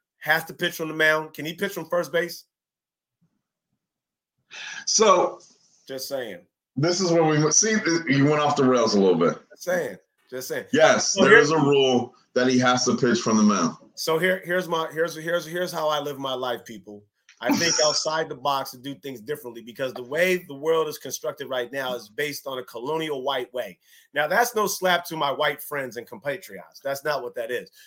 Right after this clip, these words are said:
Speaker 1: But I'm just being real because today, as I was out perusing the aisles for some gifts for an anniversary, it struck me.
Speaker 2: Mm-hmm.
Speaker 1: It struck me and it bothered me and it hit me in my core.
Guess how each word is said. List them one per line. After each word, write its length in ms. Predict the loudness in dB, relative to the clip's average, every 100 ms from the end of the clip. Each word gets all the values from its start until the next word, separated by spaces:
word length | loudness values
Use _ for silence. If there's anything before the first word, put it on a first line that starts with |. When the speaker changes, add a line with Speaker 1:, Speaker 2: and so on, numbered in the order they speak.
| -20 -10
Speaker 1:
But 100 | -6
I'm 120 | -4
just 220 | -6 -4
being 240 | -2 -2 -2
real 200 | -4 -4
because 280 | -6 -6
today, 540 | -6 -6 0 2 2 -4 _ _ _
as 200 | -4 -2
I 100 | -2 -4
was 140 | 0
out 300 | 2 2 -2 _ _ _ _ _ _ _ _ _ _ _ _ _
perusing 840 | -4 -2 0 0 -4 -6 -8 -10 -16 _ _ _ _ _
the 80 | -4
aisles 720 | 2 4 6 4 -2 -12 -18 _ _ _ _ _
for 240 | -6 -4
some 340 | -4 -6 -10
gifts 440 | -4 -2 -2 -4 -16 _ _
for 160 | -6
an 60 | -4
anniversary, 800 | -4 -2 -2 -2 -4 -8 -16 -20 _ _
it 100 | -6
struck 440 | -6 2 2 2 -4
me. 160 | -16 _ _ _ _ -6 -4 -4 -8 0
Speaker 2:
Mm-hmm. 340 | 2 4 4 4 0
Speaker 1:
It 80 | -8
struck 400 | -14 -2 -2 -2
me 140 | -6 -6
and 100 | -6
it 120 | 0
bothered 380 | 2 4 2 -4
me 120 | -8
and 80 | -8
it 120 | -4
hit 160 | -4
me 80 | -2
in 60 | -2
my 140 | -4
core. 520 | -6 -4 0 0 -2